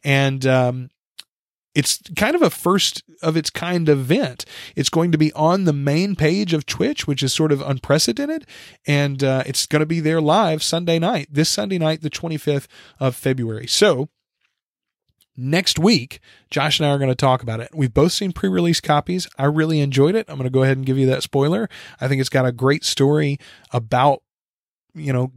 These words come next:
G-, Danny Pena, Pete, and Paris, and how, um, you know, they've grown their community over the years and really accelerated that growth recently. And then Josh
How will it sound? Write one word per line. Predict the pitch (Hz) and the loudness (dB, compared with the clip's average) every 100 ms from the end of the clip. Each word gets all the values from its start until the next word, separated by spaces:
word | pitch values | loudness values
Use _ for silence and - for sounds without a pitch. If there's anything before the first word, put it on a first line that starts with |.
| 127 | -14
G-, | 147 151 151 | -12 -12 -12
Danny | 123 143 147 156 147 | 0 2 4 0 0
Pena, | - 160 165 160 156 143 143 | 0 0 0 2 2 0 -4
Pete, | - 165 - | -2 -2 -2
and | 131 | -6
Paris, | - 170 165 147 139 | -2 -2 0 0 -2
and | 127 | -2
how, | 143 139 135 - - - | 2 4 2 -2 -16 -12
um, | 127 123 120 120 123 | -8 -6 -6 -10 -4
you | 135 | -2
know, | 123 | 0
they've | 120 113 | 0 0
grown | 131 143 156 | 2 2 2
their | 143 135 | 2 0
community | 135 135 151 151 147 | 0 -2 0 2 2
over | 143 | 2
the | 139 | 0
years | 139 139 131 | 2 2 0
and | 127 | -2
really | 135 131 | 0 0
accelerated | 117 - 135 143 143 139 135 | -2 -2 0 4 4 4 2
that | 135 | 0
growth | 131 131 127 | 2 0 0
recently. | 139 - 147 143 - - - - | -2 -2 -6 -6 -10 -20 -20 -6
And | 143 143 | -2 2
then | 147 147 143 - _ _ - | 2 0 -6 -14 _ _ -2
Josh | 135 240 320 254 - - | 2 4 2 0 -2 -6